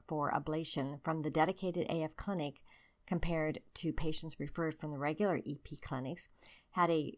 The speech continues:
significantly reduced time from diagnosis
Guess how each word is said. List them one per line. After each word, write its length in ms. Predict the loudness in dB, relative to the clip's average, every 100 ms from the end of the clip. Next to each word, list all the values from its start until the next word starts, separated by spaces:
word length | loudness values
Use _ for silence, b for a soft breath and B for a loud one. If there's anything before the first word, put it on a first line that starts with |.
| -10
significantly 680 | -8 0 2 2 2 4 6
reduced 520 | 6 6 0 -2 -8 -10 -8
time 560 | -2 0 0 -2 -4 -4
from 180 | -2 4
diagnosis 840 | 6 6 2 -4 -4 -4 -4